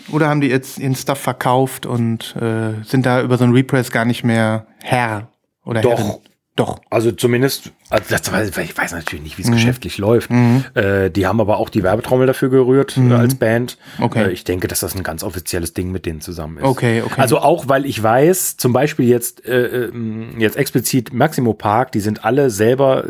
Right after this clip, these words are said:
Speaker 2: große Vinyl-Fans und ich
Speaker 1: Mhm.
Speaker 2: glaube, die wissen um die Not der Fans.
Speaker 1: Okay.
Speaker 2: Und wenn's vor fünfzehn Jahren eine schwarze Pressung gegeben hat und dann wahrscheinlich auch nicht in die Zehntausende,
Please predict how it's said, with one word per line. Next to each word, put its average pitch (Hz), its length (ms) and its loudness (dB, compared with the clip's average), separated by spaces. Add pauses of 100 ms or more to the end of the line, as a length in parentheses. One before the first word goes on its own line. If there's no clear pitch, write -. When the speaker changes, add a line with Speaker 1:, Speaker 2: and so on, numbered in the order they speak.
Speaker 2:
große 113 420 2
Vinyl-Fans 107 720 0
und 104 80 -6
ich 98 100 0
Speaker 1:
Mhm. 127 40 4
Speaker 2:
glaube, 123 220 4
die 95 160 0
wissen 117 240 0
um 107 160 -4
die 104 100 0
Not 98 260 -2
der 87 120 -2
Fans. 78 500 -10
Speaker 1:
Okay. 123 460 0
Speaker 2:
Und 120 120 2
wenn's 131 160 2
vor 127 120 2
fünfzehn 156 400 0
Jahren 120 180 4
eine 147 240 2
schwarze 135 300 0
Pressung 151 320 -2
gegeben 98 420 0
hat 92 180 -2
und 110 140 -6
dann 117 160 2
wahrscheinlich 123 460 0
auch 127 160 0
nicht 143 320 2
in 131 120 -2
die 123 120 2
Zehntausende, 117 840 2